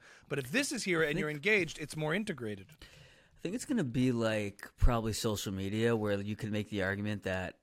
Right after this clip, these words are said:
Speaker 2: how many billions of people have connected with people through social media and made, forged relationships
Speaker 1: Mm-hmm.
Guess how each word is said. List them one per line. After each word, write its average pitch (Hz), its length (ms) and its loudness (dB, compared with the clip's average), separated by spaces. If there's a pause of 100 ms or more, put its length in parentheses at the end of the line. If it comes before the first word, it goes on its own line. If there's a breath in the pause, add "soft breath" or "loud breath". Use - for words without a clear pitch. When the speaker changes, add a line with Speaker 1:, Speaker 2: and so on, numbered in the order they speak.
(120)
Speaker 2:
how 104 200 -2
many 101 320 -2 (460)
billions 107 560 0
of 95 160 -8
people 110 360 -2
have 95 200 -4
connected 95 480 -4
with 110 180 -4
people 117 340 -2
through 127 180 -8
social 113 340 -6
media 113 340 0
and 101 160 -2
made, 92 200 -6
forged 101 320 -4
relationships 113 800 -4
Speaker 1:
Mm-hmm. 117 100 -10